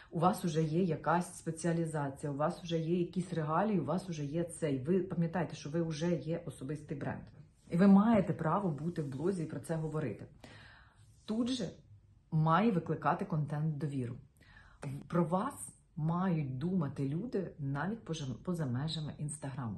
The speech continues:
Наприклад, ви розповідаєте, що ви п'єте матчу і любите робити це в кав'ярні. І коли людина приходить і бачить матчу в кав'ярні,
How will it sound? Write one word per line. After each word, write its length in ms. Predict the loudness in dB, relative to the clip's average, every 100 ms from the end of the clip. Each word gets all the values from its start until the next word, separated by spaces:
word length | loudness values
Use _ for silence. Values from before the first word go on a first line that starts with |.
| -6
Наприклад, 400 | -4 -2 -2 -2
ви 120 | 0 0
розповідаєте, 760 | -2 -4 -2 0 2 0 -2
що 260 | -4 -6 -4
ви 360 | 0 2 2
п'єте 520 | 0 -6 -6 -2 -2
матчу 640 | 0 -2 -2 -6 -8 -6 -6 -12 -20 -20 -10
і 80 | -2
любите 380 | 0 2 2 0
робити 360 | -2 -2 -2 -4
це 160 | -6
в 100 | -6
кав'ярні. 500 | -6 -6 -4 -6 -8 -12
І 60 | -6
коли 220 | -2 0
людина 360 | 0 0 0 -2
приходить 600 | -6 -4 -2 -2 -4 -6
і 40 |
бачить 520 | -2 0 0 -4 -8
матчу 500 | -4 -2 -2 -4 -6 -6 -10 -20 -20 -20 -12
в 140 | -10 -4
кав'ярні, 640 | -2 2 4 6 4 0